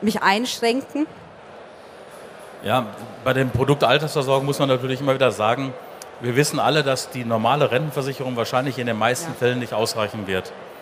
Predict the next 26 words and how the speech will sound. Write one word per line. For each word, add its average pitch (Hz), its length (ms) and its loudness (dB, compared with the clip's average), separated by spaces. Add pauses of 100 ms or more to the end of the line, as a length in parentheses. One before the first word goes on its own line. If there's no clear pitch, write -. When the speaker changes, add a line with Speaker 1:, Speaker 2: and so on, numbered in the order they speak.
(460)
Speaker 2:
Also 113 160 -4
deswegen, 131 320 0
bevor 131 240 2
man 139 160 4
da 123 100 6
Fehler 147 340 4
macht 139 260 0
und 127 100 -6
seine 117 240 4
Altersvorsorge 113 680 2
vielleicht 107 260 0
angreift, 127 540 2 (360)
sollte 127 240 4
man 123 180 2
lieber 151 220 4
mit 139 120 0
seinem 117 260 2
Betreuer 147 540 2 (140)
und 120 140 -2
auch 120 160 4
mit 127 100 -2
der 123 80 4
Gesellschaft 120 500 2
ins 120 220 -4
Gespräch 120 420 -2
gehen 127 220 0